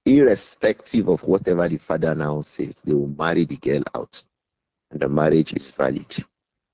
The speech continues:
So this is the ruling. But my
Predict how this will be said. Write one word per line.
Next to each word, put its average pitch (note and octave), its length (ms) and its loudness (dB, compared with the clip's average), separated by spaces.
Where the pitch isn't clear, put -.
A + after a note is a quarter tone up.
So D#2+ 180 2
this G2 260 2
is D#2+ 120 -8
the D2+ 180 2
ruling. E2 380 2
But - 220 0
my D#2 160 0